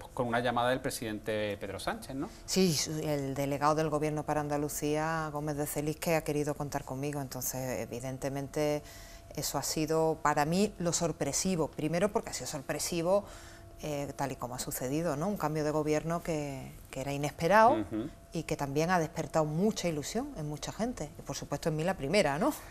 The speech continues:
Speaker 1: En la
Speaker 2: Y, y entonces, bueno, que contaran con alguien que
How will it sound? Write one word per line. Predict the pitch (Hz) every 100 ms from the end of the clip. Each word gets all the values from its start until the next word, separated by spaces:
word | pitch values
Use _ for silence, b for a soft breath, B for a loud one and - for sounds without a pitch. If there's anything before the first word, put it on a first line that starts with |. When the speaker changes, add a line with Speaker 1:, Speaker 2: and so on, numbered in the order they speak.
| B B B 262
Speaker 1:
En | 175 135
la | 139
Speaker 2:
Y, | 175 165 151 -
y | 170 170
entonces, | 160 170 165 190
bueno, | 180 185 - - - - -
que | 185
contaran | 190 180 226 233
con | 226 220
alguien | 196 170 151 151
que | 147 151 151 151